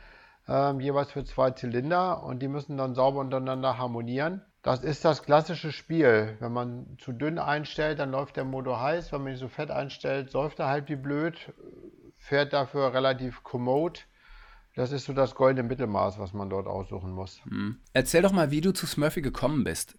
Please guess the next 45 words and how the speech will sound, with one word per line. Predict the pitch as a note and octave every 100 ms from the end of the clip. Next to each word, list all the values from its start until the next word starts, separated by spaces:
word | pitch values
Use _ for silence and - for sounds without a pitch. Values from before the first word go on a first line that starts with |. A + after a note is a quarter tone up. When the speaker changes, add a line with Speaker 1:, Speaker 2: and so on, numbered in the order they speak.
| -
Speaker 2:
Denn | A#2+
man | B2 B2
muss | F3+
ja, | F3 C3+
wenn | B2+
man | B2+
sich | B2
so | C#3+
eine | B2 A#2+ -
Tour | - E3 E3+ C#3 -
vornimmt, | - C#3+ D3+ A#2 G#2
auch | -
überlegen, | D#3 C#3 C3 C3+ A#2
was | A2 C3 -
für |
ein | C3+
Gefährt | B2 - B2+ C3
man | G#2+
nimmt. | F#2+ G2
Also | G#2
du | A2
wolltest | A2 D#3+ D#3+
auf | C3
jeden | C#3+
Fall | C#3
einen | C#3
T | B2+ A#2+
zwei | - F#2 F2
haben, | D2+ C#2+
richtig? | F2 - G#3 - - _ _ A2
Speaker 1:
Ja, | A#2+
es | D3+ C#3
war | D#3
also | D3+
erst | D3 C3+ - -
Smurfy | B2+ C#3+ D3+
da | C3 B2+
und | B2+
dann | A#2+ B2
kam | C3+ B2
die | G#2+
Idee | G2+ G2+
mit | G2 F#2+
der | G2+ F#2+
Tour. | - G2